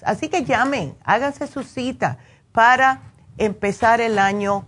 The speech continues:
con las infusiones. Ocho dieciocho, ocho cuarenta y uno, catorce veintidós. Seguimos entonces con sus llamadas y ahora nos vamos con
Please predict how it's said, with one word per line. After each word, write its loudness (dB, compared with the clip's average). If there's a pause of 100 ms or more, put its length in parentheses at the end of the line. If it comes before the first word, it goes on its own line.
(120)
con 2
las 0
infusiones. -6
Ocho -2
dieciocho, -2 (480)
ocho -2
cuarenta 0
y -2
uno, -4 (460)
catorce -2 (140)
veintidós. -2 (400)
Seguimos -2
entonces -2
con -4
sus -8
llamadas -2
y -2
ahora 0
nos -6
vamos 0
con 4